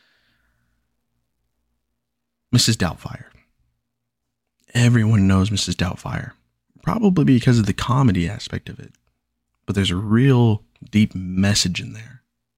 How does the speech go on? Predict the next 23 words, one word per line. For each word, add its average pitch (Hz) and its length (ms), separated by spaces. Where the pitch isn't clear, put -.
you 92 80
know? 104 200
I'll - 160
speak - 220
about 90 200
that - 160
in - 60
a - 40
little 87 180
bit. 67 160
But 101 200
I 143 60
had 160 260
different 120 260
expectations 95 640
of 95 100
what 95 120
it 101 80
meant 120 200
to - 60
be 85 140
a 85 40
co-parent. - 480